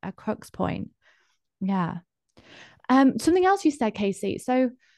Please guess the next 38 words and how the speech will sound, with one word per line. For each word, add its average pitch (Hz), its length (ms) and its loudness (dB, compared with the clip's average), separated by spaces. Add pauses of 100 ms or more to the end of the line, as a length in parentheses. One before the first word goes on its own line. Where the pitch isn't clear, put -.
(560)
you 247 140 0
were 277 60 0
talking 320 240 0
about 269 140 2
how 254 180 0
things 240 260 0
are 226 60 -6
starting 214 340 -6
to - 80 -16
change 208 260 -4
online, 190 380 -2
right? 214 320 0
And 196 140 -4
the 185 40 -4
messaging 196 460 -4
that 196 80 -6
we're - 80 -6
seeing, 180 480 -2
and, 175 320 -6 (340)
you 214 120 0
know, 190 100 0
you 190 160 0
can 240 400 0
get 233 160 0
in 202 80 -6
contact - 640 -8
with 190 280 -6 (840)
or 214 160 0
just, 208 280 -14 (360)
you 226 160 0
know, 180 180 -8 (400)
get - 300 -4
information 233 640 -2
from 214 160 -6
people 208 400 -10
out 220 240 -6
there 196 240 -6
that 196 160 -10